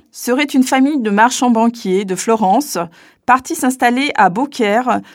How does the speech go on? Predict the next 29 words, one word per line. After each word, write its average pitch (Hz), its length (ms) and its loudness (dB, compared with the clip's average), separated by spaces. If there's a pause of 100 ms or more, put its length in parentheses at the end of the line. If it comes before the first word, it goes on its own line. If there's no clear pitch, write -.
(140)
au 262 200 0 (260)
treizième 254 400 0
siècle. - 540 -8 (500)
Et 254 60 0
il 262 240 4
est 294 180 0
attesté 320 580 -4
que 220 160 -2
c'est 214 180 -6
de 202 100 -2
Beaucaire 262 560 -2
qu'arrive 214 460 -2
Rodolphe 247 560 0
Alamand 196 500 0 (280)
lorsque, 254 380 -2
vers 185 380 0
mille 233 200 0
quatre 302 180 -4
cent 285 140 -2
soixante-dix, 220 760 -4 (420)
il 220 160 0
achète 254 320 0
le 233 100 0
fief 269 420 -4
du 202 140 -4
Châtelet. 226 540 -6 (460)
Son - 200 -6
cinquième 269 520 0
fils, 233 420 -8